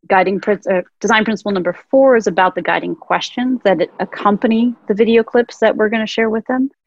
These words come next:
Those are designed based on Jacobs et al.'s frameworks. We wanna make sure that we explicitly ask or provide prompts that suggest <laughs> in some way,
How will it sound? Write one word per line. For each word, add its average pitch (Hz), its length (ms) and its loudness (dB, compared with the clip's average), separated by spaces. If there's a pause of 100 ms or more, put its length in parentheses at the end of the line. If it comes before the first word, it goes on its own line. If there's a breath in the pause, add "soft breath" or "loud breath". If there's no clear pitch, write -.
Those 208 300 6
are 214 120 6
designed 196 720 0
based 202 380 0
on 190 500 2 (160)
Jacobs - 400 -2
et 185 60 2
al.'s 185 220 0
frameworks. 214 760 -4
We 185 140 -2
wanna 180 260 2
make 185 220 2
sure 185 380 0
that 175 240 0 (140)
we 170 280 0 (160)
explicitly 240 720 0
ask 208 360 -2
or 175 120 0
provide 185 500 -2
prompts - 460 -4
that - 240 -2
suggest - 680 -4
<laughs> - 40 -20
in 233 160 6
some 226 260 2
way, 202 320 2